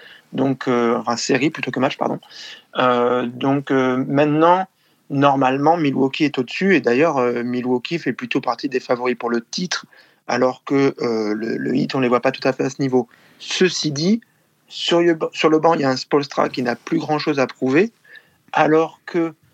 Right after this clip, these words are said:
euh, côté Bucks, c'est justement Mike Budenholzer qui est un petit peu le facteur X des Bucks. S'il a fait, euh, ce qui a été un petit peu le projet de cette année, de tenter des nouvelles choses, de trouver un petit peu d'autres manières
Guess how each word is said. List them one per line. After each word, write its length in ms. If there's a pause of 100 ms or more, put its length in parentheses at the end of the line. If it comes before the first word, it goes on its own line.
(240)
euh, 160
côté 300
Bucks, 460 (320)
c'est 200
justement 600
Mike 220
Budenholzer 640
qui 80
est 20
un 80
petit 140
peu 100
le 140
facteur 480
X 340 (160)
des 180
Bucks. 380 (380)
S'il 460
a 100
fait, 380 (380)
euh, 680
ce 140
qui 80
a 40
été 140
un 40
petit 120
peu 140
le 120
projet 260
de 100
cette 180
année, 280 (360)
de 100
tenter 380
des 100
nouvelles 260
choses, 460
de 140
trouver 400
un 100
petit 160
peu 140
d'autres 240
manières 400